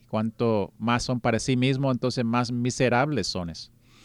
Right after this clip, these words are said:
Pero si nos abrimos nuestros corazones y nuestro, nuestros hogares y a los santos y a otros y a los nuevos, entre más gozo tendremos.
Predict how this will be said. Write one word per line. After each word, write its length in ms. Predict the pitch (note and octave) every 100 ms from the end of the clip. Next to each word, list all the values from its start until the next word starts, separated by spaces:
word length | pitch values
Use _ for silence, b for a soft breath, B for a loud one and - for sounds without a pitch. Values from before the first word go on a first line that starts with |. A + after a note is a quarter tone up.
| B B B B B B B -
Pero 180 | A2+ G#2
si 160 | -
nos 200 | G2+ F#2
abrimos 340 | F2 F#2 C3 D3
nuestros 340 | C3+ C#3+ C#3 D3+
corazones 680 | C#3+ D3 - C3 C3 B2+ A#2
y 40 |
nuestro, 280 | G#2 G#2 -
nuestros 400 | - A#2 B2+ C#3
hogares 520 | E3+ C3+ A#2+ B2+ - - b b b b _
y 120 | A2+ G#2+
a 100 | G#2+
los 120 | G#2+
santos 460 | - C3+ C#3 A2+
y 60 | A#2+
a 120 | G#2+
otros 380 | C3+ D3+ A#2+ -
y 60 | A2+
a 60 |
los 140 | G#2 F#2+
nuevos, 520 | C3+ C#3 A#2+ B2 - - - - - - _ _ _ _ _ _ _ _ _ _ -
entre 260 | B2 A#2 A2
más 340 | G#2+ B2+ B2
gozo 460 | G2+ A#2+ C3 - C3+
tendremos. 960 | C3+ A2+ G2+ B2+ F3 G2+ - - -